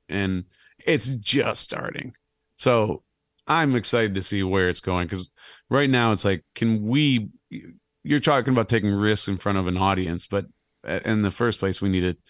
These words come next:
do that with each other. We need to learn, uh,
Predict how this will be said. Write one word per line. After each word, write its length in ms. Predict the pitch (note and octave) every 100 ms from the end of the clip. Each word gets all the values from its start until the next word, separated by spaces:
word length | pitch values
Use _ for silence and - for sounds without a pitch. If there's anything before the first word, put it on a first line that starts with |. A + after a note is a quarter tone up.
| _ -
do 100 | A2
that 180 | F#2 -
with 120 | F#2
each 180 | F2 G#2+
other. 320 | G#2 G2 F2+ _ - - _
We 120 | G#2+ G#2+
need 120 | F#2
to 80 | F#2
learn, 400 | F#2+ F2+ F2+ - _ _ _ _ _ -
uh, 420 | G2 F2+ F#2